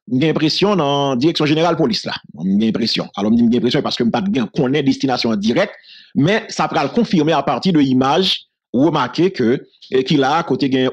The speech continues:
au commandement de la police là, et puis chargé mission. Qui ça, il dit dans ça? Gain, on note, mais il a fait sortir. Il dit que pays États-Unis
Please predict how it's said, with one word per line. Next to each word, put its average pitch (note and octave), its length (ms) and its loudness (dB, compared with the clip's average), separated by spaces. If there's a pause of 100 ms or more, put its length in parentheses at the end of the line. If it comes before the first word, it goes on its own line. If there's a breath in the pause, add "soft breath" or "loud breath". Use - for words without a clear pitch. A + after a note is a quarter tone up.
au F3+ 80 0
commandement C3+ 320 0
de B2+ 60 0
la A#2 60 0
police A#2 300 0
là, G3+ 240 0 (300 loud breath)
et C#3+ 80 4
puis F3 180 2
chargé C3+ 380 2
mission. B2+ 260 -2
Qui C4+ 100 2
ça, A#3 340 0 (100)
il D#3+ 240 4
dit E3+ 320 2
dans D3 160 0
ça? - 340 -6
Gain, D3 160 0
on E3 120 2
note, C#3+ 180 0
mais C3+ 120 2
il C3+ 60 2
a B2+ 140 0
fait A#2 100 -2
sortir. E3+ 380 2 (520 loud breath)
Il F#3+ 100 2
dit B3 100 2
que G3 320 0
pays A3 240 4
États-Unis F3+ 640 2